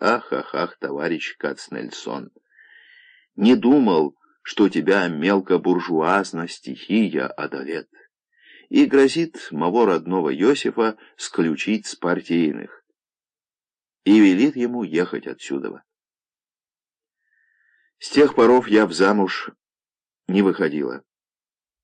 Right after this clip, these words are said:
В деревне уж известно было, кто с кланькой сойдётся, тот станет горький пьяница.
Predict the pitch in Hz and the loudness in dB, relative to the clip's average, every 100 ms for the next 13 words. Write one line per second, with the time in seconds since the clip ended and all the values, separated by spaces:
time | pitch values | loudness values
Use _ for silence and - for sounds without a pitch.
0 | _ _ 90 98 123 156 104 82 87 80 | _ _ -4 4 4 4 0 -4 -6 -2
1 | 98 113 - 71 76 71 - - 110 - | -2 -2 -4 -4 -2 -4 -2 2 2 0
2 | - 92 95 80 78 71 76 101 147 - | -2 0 0 -2 -4 -4 -2 0 0 0
3 | 131 127 - _ _ _ 131 135 - - | -2 -2 -12 _ _ _ 2 2 0 -4
4 | 110 110 85 73 85 85 82 76 73 80 | -2 -2 -4 0 0 0 -4 -6 -4 -4
5 | 76 69 - - - | -4 -8 -12 -14 -14